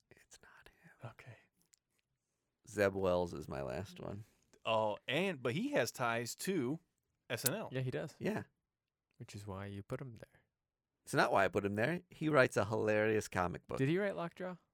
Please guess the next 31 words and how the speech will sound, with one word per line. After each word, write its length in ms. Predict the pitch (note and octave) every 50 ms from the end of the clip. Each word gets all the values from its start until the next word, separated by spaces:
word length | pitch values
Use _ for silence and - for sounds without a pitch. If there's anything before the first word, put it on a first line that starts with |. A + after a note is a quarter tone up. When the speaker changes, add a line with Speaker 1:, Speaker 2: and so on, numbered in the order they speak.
| _ _ _ _ _ _ _ _ _ _ - - _ _ _ _ _ _ _ _ _ _ _ _ _ _ - - - - - - G2+ F#2+ F#2
Speaker 1:
Duh. 720 | F#2 G2 G2 G2 G2 G2 G2 G2 F#2+ F#2+ G2 F#2+ F#2+ F#2+ F#2+ - -
I 80 | B2
don't 180 | C3+ C3+ A#2 -
think 160 | - D#3 G3+ -
so. 360 | - F#2 D#2+ E2+ F2+ G#2 B2+ _ _ _ _ _ _ _ _ _ _ _ _ _ _ _ _ _ _ _ _ _ _ _ _ - -
Speaker 2:
N-, 200 | A2+ A#2 A#2 A#2 G#2+
you 120 | C#3 C3
know 80 | C3+ C#3+
what? 100 | D3+ C#3
That's 180 | C#3+ C#3 -
a 60 | B2
good 220 | G#2 G#2 - C3 A#2
que-, 140 | - - C3 - -
uh, 80 | D3
that 180 | B2+ C#3 D3 D#3
may 100 | F3 E3
have 80 | D3
been 120 | C3 A#2+ A2
a 40 | G#2+
Kibble 240 | - - A2 A2
Smith. 320 | - - - A2 A2 A2 - - _ _ _ _ _ -
Speaker 3:
Kibble 260 | - D#3 C#3+ C3 C3+ A#2+
Smith. 160 | - - G#2+
Speaker 1:
Kibble 220 | C#3+ C3 - A2+
Smith. 300 | - - - G#2+ F2+ E2 _ _ _ -
Speaker 3:
I 80 | G#2+
like 120 | G#2+ G2 F#2
Speaker 1:
This 100 | B2 -
Speaker 3:
him. 40 | -
Speaker 1:
was 140 | C#3 B2+ A#2
an 260 | B2 A2+ G#2 G2 -